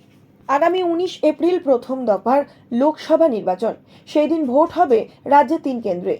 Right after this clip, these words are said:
এই কেন্দ্রগুলি হলো কোচবিহার, আলিপুরদুয়ার ও জলপাইগুড়ি। এই কেন্দ্রগুলিতে মনোনয়ন জমা দেওয়ার প্রক্রিয়া আগেই শেষ হয়ে গিয়েছে। বৃহস্পতিবার শেষ হয়ে গেল স্ক্রুটিনিরও কাজ। কোচবিহারে তৃণমূল, বিজেপি, কংগ্রেস ফরওয়ার্ড ব্লক এবং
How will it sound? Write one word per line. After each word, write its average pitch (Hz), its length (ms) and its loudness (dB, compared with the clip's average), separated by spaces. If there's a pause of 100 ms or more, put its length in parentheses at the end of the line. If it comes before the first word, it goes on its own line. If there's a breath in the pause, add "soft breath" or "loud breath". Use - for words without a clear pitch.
(140)
এই 233 120 -4
কেন্দ্রগুলি 240 400 -2
হলো 302 180 -4
কোচবিহার, 220 600 -4
আলিপুরদুয়ার 190 520 0
ও - 20 0
জলপাইগুড়ি। 180 540 -4 (300 loud breath)
এই 349 260 4
কেন্দ্রগুলিতে 349 520 0 (100)
মনোনয়ন 302 400 0
জমা 262 240 0
দেওয়ার 262 320 2
প্রক্রিয়া 254 400 0 (220)
আগেই 247 300 -4
শেষ 302 200 0
হয়ে 277 160 -2
গিয়েছে। 220 260 -2 (360 loud breath)
বৃহস্পতিবার 269 680 0
শেষ 254 180 -4
হয়ে 247 180 -2
গেল 269 160 0
স্ক্রুটিনিরও 214 640 -6
কাজ। 214 140 2 (760 soft breath)
কোচবিহারে 349 600 4
তৃণমূল, 285 380 -2 (100)
বিজেপি, 277 320 0 (140)
কংগ্রেস 214 380 -2
ফরওয়ার্ড 240 360 2
ব্লক 277 220 2
এবং 208 180 -4